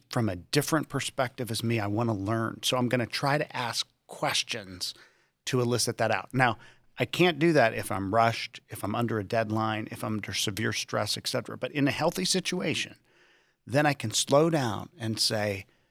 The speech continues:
"Tell me more. Tell me about your approach." It helps me build empathy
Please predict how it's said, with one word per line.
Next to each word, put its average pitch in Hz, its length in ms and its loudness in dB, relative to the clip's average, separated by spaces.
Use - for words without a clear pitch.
"Tell 127 240 2
me 135 140 6
more. 127 420 2
Tell 120 140 -2
me 123 100 -2
about 127 260 0
your 135 140 -2
approach." - 640 -6
It 139 160 2
helps 135 280 0
me 139 120 4
build 120 240 0
empathy 120 580 -2